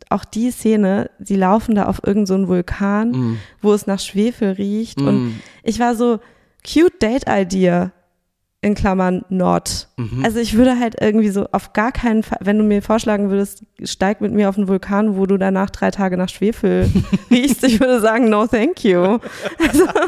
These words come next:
Speaker 1: keine Ahnung. Und dann diese Szene, wo sie, wo er sie so runterdrückt,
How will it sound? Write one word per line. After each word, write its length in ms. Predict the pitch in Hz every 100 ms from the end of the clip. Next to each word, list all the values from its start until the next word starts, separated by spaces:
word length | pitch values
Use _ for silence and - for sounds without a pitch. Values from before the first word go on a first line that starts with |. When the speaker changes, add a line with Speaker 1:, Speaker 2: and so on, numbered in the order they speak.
| 269 - - 302
Speaker 1:
keine 280 | 320 262 262
Ahnung. 300 | 277 262 240
Und 160 | 233
dann 160 | 247 294
diese 260 | 269 240 240
Szene, 440 | 247 254 254 226
wo 260 | 220 233 233 320 - -
sie, 280 | 196 214 -
wo 200 | 214 226
er 160 | 220
sie 160 | 208 220
so 100 | 202
runterdrückt, 1040 | 190 233 277 311 196 - 202 262 - -